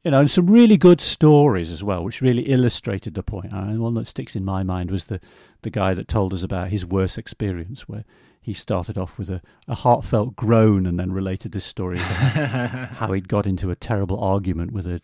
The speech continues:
Speaker 1: German professor of statistics, and the meeting had gone, had gone sour.
Speaker 2: Yeah, just hearing, he-, just hearing that story leaves a mark on my brain. <laughs>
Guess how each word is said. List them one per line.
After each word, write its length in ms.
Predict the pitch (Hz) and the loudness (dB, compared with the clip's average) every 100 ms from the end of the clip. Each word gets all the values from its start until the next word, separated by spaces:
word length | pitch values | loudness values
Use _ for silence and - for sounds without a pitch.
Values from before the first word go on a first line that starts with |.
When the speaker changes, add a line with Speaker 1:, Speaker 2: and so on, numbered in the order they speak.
| _ _ _ _ _ | _ _ _ _ _
Speaker 1:
German 500 | - 113 107 101 90 - _ | -2 0 2 0 -4 -8 _
professor 520 | - 127 135 - 120 101 | -10 -6 -4 -2 -2 -2
of 120 | 87 | -2
statistics, 840 | - 110 135 - 113 - - - _ _ _ _ _ - | -4 -2 0 0 -6 -6 -10 -14 _ _ _ _ _ -12
and 200 | 101 101 | -8 -6
the 60 | |
meeting 320 | 95 98 101 | -6 -6 -6
had 100 | 90 | -8
gone, 380 | - 95 92 90 - _ | -6 -8 -8 -10 -16 _
had 140 | - - | -12 -8
gone 180 | 92 | -8
sour. 460 | 92 - 98 87 82 - _ _ _ _ _ _ _ | -8 -8 -8 -8 -12 -16 _ _ _ _ _ _ _
Speaker 2:
Yeah, 220 | 127 113 | -4 -2
just 220 | 104 131 | -2 -4
hearing, 380 | - 135 135 139 | 0 2 2 -2
he-, 140 | 127 160 | -6 -4
just 200 | 156 - | -4 0
hearing 240 | 160 139 | 0 2
that 140 | 110 | -2
story 380 | - - 113 107 | -4 -4 -2 -2
leaves 260 | 104 117 104 | -2 -4 -4
a 60 | |
mark 340 | 104 107 101 - | -4 -2 -2 -4
on 160 | 101 | -4
my 160 | 95 95 | -4 -4
brain. 460 | 92 90 95 92 | -4 -6 -6 -8
<laughs> 60 | - | -12